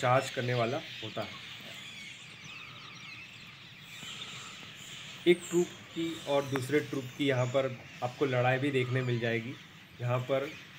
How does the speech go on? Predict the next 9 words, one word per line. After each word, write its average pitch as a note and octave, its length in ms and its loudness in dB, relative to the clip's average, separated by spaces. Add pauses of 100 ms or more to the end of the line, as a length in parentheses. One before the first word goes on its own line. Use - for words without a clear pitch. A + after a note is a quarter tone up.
(300)
इसमें C#3+ 240 0
चौकीदारों D3 640 4
की D3+ 140 0
भी D3 120 2
एक C3+ 140 2
role B2 220 4
होती A#2+ 220 4
है, A#2+ 80 0
जो A#2 280 -2